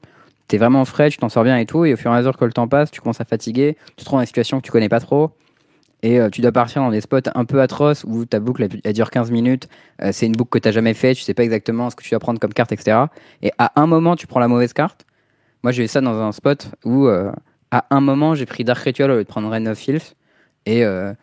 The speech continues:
cinq minutes plus tard, ma boucle, il manquait un mana. Et j'étais comme un con. <laughs> J'étais en mode, « Putain, qu'est-ce qui s'est passé ? » Et, euh, et, euh, j'ai perdu ma game dans les tours additionnels, euh, à cause de ça. Donc, euh,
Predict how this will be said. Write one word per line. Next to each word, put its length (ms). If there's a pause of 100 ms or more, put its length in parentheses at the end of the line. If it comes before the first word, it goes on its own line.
(160)
cinq 180
minutes 240
plus 160
tard, 200
ma 120
boucle, 240
il 40
manquait 200
un 80
mana. 260 (720)
Et 220
j'étais 180
comme 160
un 80
con. 360 (120)
<laughs> 100
J'étais 220
en 60
mode, « 180
Putain, 240
qu'est-ce 180
qui 80
s'est 140
passé ? » 380 (1400)
Et, 160
euh, 340 (100)
et, 140
euh, 160
j'ai 100
perdu 280
ma 100
game 160
dans 80
les 100
tours 140
additionnels, 480
euh, 240
à 120
cause 120
de 140
ça. 240 (800)
Donc, 200
euh, 260